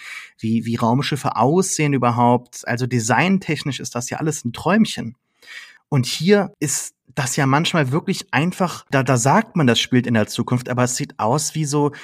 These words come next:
fünfziger Jahre, sechziger Jahre einfach jetzt in Kuba irgendwo gedreht, hingestellt, da steht ein Auto und jetzt läuft da John Cho rein, der auch nicht aussieht wie Spike Spiegel. Also ich bin da eigentlich nicht so ein Purist,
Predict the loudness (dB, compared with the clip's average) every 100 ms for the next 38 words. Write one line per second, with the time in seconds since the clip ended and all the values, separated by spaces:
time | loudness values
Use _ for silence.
0 | -20 -12 -2 -2 -2 -4 -4 0 0 4
1 | 4 4 2 -2 -4 -4 -4 0 2 2
2 | 2 0 -2 -2 -4 -4 -2 -4 -2 2
3 | 4 4 2 0 -2 -4 -6 -8 -4 -2
4 | -4 -4 2 2 0 -2 0 0 0 -6
5 | -4 -6 -4 0 0 0 -2 -2 -2 -4
6 | -4 -4 -2 -4 -4 -20 -20 -20 -16 -4
7 | -2 -2 -2 -4 0 0 2 2 0 0
8 | -4 -6 -4 -2 -2 -4 -6 -6 0 0
9 | 0 -4 -4 0 2 2 2 -2 -4 -12
10 | -20 -20 _ _ 0 4 6 6 6 2
11 | 0 0 -2 0 2 2 2 2 2 2
12 | 0 -10